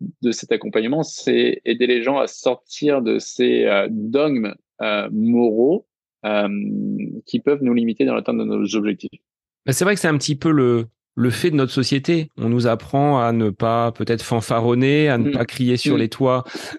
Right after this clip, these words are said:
Speaker 2: euh, nos réussites.
Speaker 1: Ouais.
Speaker 2: C'est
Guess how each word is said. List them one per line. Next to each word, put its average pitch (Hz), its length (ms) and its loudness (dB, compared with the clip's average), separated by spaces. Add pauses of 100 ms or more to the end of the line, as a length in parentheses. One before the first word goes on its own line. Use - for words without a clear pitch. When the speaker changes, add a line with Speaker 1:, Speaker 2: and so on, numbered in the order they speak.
(120)
Speaker 2:
euh, 139 220 0
nos 123 180 2
réussites. 123 480 0 (500)
Speaker 1:
Ouais. 135 100 2 (160)
Speaker 2:
C'est 139 540 2